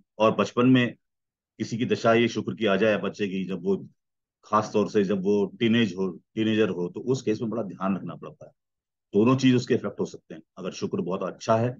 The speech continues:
तो उसके effect ये होंगे कि उसका पढ़ाई में मन लगेगा, तो बहुत अच्छा मन लगेगा।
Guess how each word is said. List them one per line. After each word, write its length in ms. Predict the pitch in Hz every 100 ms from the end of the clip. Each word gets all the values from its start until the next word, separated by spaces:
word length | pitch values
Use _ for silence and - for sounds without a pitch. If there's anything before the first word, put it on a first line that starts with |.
| _ _ _ -
तो 60 | 107
उसके 280 | 104 - 113
effect 260 | 110 104
ये 60 | 101
होंगे 280 | 104 107 117
कि 80 |
उसका 140 | 107 104
पढ़ाई 320 | 90 87 104
में 60 | 113
मन 100 | 110
लगेगा, 320 | 110 113 117
तो 100 | 107
बहुत 200 | 92 101
अच्छा 160 | -
मन 120 | 110 113
लगेगा। 300 | 110 107